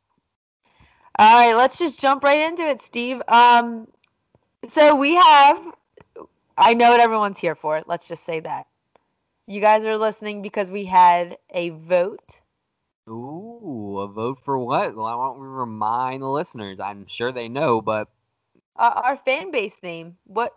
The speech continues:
Speaker 1: our fans are gonna call themselves. They, they don't have an identity right now, for all they know.
Speaker 2: Well, all right, here's what, here's what I gotta say about that. I don't think we should just blab it out at the beginning. I don't think we should, "Oh, here's what it is."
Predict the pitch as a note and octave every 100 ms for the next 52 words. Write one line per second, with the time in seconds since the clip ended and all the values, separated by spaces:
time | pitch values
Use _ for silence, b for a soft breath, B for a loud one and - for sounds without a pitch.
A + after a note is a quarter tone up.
0 | _ _ G3+ A#3+ B3 B3+ B3 B3+ B3 A#3+
1 | C4 D4 G3 - D3+ D#3 _ _ _ _
2 | - B3 B3+ C#4 E4 F4 E4 D4+ C#4 C4+
3 | C#4+ C4 F3+ E3 E3 D#3+ D#3 D#3+ _ _
4 | _ - F3+ F3 E3+ E3 D#3+ E3+ _ _
5 | _ _ C#3 C3 A#2 _ A#2+ A#2+ A2 A2+
6 | C3 D3+ C3 A#2 A2 - _ A2+ B2+ C#3+
7 | C3+ B2 G#2 F#2 F2+ F#2 F2 F2 D#2+ D#2+
8 | D#2+ D#2 _ _ _ _ _ _ _ -
9 | - D3+ D3+ D3 C#3+ B2+ C3 - B2 A2+
10 | A2 G2+ - _ _ _ _ _ _ _
11 | _ G2+ G2 A2 B2 A#2+ A2+ A2 G#2+ G#2
12 | G2+ F#2+ F#2 F#2 F#2 F2+ E2+ F#2 F#2+ G2
13 | F#2 F#2 F#2 G2 A#2 D#3+ D#3 E3+ D#3 D3
14 | D#3+ D#3 D#3+ D3 A#2